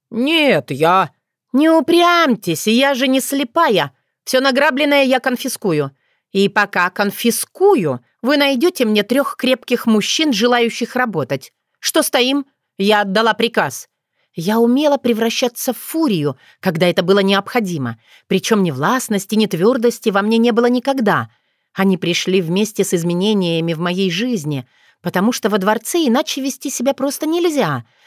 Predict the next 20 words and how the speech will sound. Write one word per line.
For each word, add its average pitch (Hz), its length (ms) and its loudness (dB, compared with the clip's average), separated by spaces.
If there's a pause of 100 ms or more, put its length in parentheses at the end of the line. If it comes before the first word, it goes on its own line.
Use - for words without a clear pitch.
(140)
Задушат, 254 720 0 (240)
наступят 185 560 0
на 160 140 0
горло 202 340 2
и 160 100 2
разотрут 185 460 0
в - 200 -16
пыль. 156 360 -4 (640)
Мысленно 285 560 0
сделав 185 340 0
себе 185 240 -2
пометку, 156 600 -4
что 170 300 0
градоправителя 175 800 -2
нужно 175 280 -2
менять, 147 600 -4 (420)
я 403 240 -2
покопалась 320 520 -2
в - 60 -14
сундуке. 160 640 -2